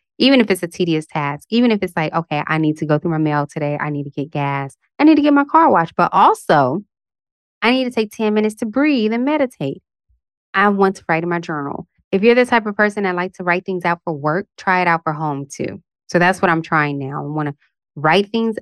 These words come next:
out and cross it off and know that, okay, I felt accomplished at work, but I also felt accomplished at home. I don't feel overwhelmed 'cause this, these things on the list are what I'm able to fit into my day.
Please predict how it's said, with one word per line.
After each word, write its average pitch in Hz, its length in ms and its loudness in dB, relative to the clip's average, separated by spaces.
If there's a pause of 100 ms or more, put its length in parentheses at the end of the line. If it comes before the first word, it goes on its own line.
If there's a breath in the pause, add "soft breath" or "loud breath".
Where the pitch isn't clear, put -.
out 170 320 2
and 147 100 -10
cross 147 400 -2
it 165 80 -8 (120)
off 127 240 2 (160)
and 151 260 -2
know 139 200 0
that, 139 280 -4
okay, 294 240 -2
I 208 260 -2
felt 311 180 -4
accomplished 277 500 -4
at 165 100 -4
work, 156 220 -2 (120)
but 262 260 2 (140)
I 175 120 0
also 151 340 -6
felt 147 280 -6
accomplished 147 440 -6
at 208 120 -2
home. 277 380 -2 (880)
I 170 80 2
don't 196 200 4
feel 226 120 4
overwhelmed 240 680 2 (420)
'cause 170 280 0
this, 175 420 -4 (720)
these 190 220 -2
things 214 280 0
on 208 120 2
the 208 100 0
list 220 340 -2 (100)
are 170 260 2
what 170 300 -2
I'm 170 160 -6
able 170 200 -6
to 165 60 -4
fit - 300 -2
into 170 220 -6
my 165 180 -2
day. 190 340 -2